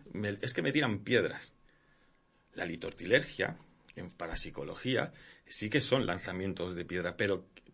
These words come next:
para producir ese fenómeno ha de haber una energía tan grande para poder levantar una piedra. Nosotros, cuando yo estaba en la escuela de Samadhi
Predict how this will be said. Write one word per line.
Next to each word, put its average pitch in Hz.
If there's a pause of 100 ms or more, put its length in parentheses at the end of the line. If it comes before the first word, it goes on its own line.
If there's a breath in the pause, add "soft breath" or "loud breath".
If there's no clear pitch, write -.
para 85 (320)
producir 110
ese 151
fenómeno 135 (280 loud breath)
ha 98
de 113
haber 113
una 104
energía 127 (300)
tan 120
grande 127 (840 loud breath)
para 92
poder 95
levantar 123
una 123
piedra. 120
Nosotros, 110
cuando 98
yo 101
estaba 117
en 131
la 110
escuela 104
de 107
Samadhi 107